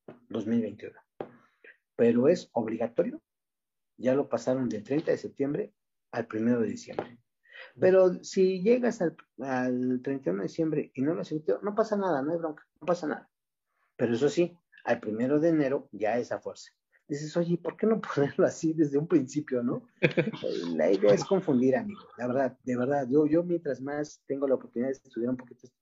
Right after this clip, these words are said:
Speaker 1: este tipo de situaciones, dices, "Bueno, porque tanto tú como yo, como las personas que nos, amablemente nos siguen, pues están inmersas y, y, y, e interesadas en el tema".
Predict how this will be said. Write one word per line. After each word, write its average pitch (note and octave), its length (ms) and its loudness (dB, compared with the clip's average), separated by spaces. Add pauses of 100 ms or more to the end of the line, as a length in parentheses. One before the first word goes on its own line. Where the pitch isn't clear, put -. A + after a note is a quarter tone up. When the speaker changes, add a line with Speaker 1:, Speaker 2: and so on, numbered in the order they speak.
(100)
Speaker 1:
este - 300 -20
tipo B2 160 -4
de B2 60 -2
situaciones, A#2 600 -4 (540)
dices, A2+ 220 -6
"Bueno, B2+ 360 4
porque - 520 -12 (380)
tanto G#2 340 -2
tú C3+ 260 0
como A2 300 0
yo, B2 320 2
como G#2+ 200 -6
las G2+ 160 -6 (320)
personas C3 380 -6
que - 100 -8
nos, G2+ 380 -8 (120)
amablemente C3 460 2
nos A#2+ 140 -2
siguen, A2 320 -2 (800)
pues A2 140 -2
están D3+ 300 -2
inmersas C#3+ 640 -4
y, A#2 100 -6
y, G#2+ 840 -4
y, - 100 -10
e B2+ 120 0
interesadas A#2+ 760 2
en A#2+ 100 4
el A#2+ 100 0
tema". - 300 0